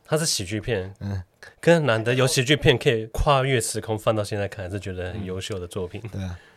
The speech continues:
Speaker 2: 他在老鼠片里面，我觉得他跟料理鼠王是
Speaker 1: 你叫老鼠片，
Speaker 2: 数一数二。
Speaker 1: 哦。<laughs> 我以为，我以为你在讲迪士尼。<laughs> 老鼠片是什么？
Speaker 2: 电影里面有老鼠就算了。
Speaker 1: 嗯。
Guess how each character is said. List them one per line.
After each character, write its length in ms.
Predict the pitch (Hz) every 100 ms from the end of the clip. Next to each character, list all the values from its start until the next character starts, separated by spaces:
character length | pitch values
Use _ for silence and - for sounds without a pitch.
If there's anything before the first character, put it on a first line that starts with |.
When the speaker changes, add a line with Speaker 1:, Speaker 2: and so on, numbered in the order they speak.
| _ -
Speaker 2:
他 60 |
在 100 | 165 156
老 180 | 131
鼠 180 | 131 123
片 220 | 101 147
里 80 | 107
面， 160 | 110 120
我 80 | 104
觉 160 | 107
得 80 | 104
他 140 | 110
跟 160 | 120 120
料 100 | 120
理 100 | 104
鼠 140 | -
王 180 | 92 90
是 120 | 92
Speaker 1:
你 120 | 107 104
叫 120 | 95
老 40 |
鼠 200 | 95 92
片， 200 | 87 90 -
Speaker 2:
数 0 |
一 0 |
数 40 |
二。 80 | 95
Speaker 1:
哦。 120 | 95 - 117 147 151 - 165 - - - - _ 208 240
<laughs> 20 |
我 160 | 143 185
以 100 | 185
为， 100 | 190 -
我 100 | -
以 40 | 220
为 180 | 226 214
你 120 | 185
在 60 | 165
讲 280 | 165 143 120 -
迪 140 | 123 127
士 180 | -
尼。 260 | 135 123 110 262 - 202 - 123 135 -
<laughs> 840 | - _ _ _ - 104 - - 113
老 160 | 104 113
鼠 200 | 127 98
片 200 | - 110
是 120 | 113
什 100 | 110
么？ 80 | 131 - - - - - _ - - _ - 302 294 - - _ _ 285 277 - _ _ - 254 311 208 208 - _ - - _
Speaker 2:
电 160 | 165
影 80 | 123
里 60 | 113
面 80 | 147
有 100 | 127
老 160 | 110
鼠 200 | 123 113
就 40 | 120
算 220 | - 113
了。 100 | 107
Speaker 1:
嗯。 280 | 107 120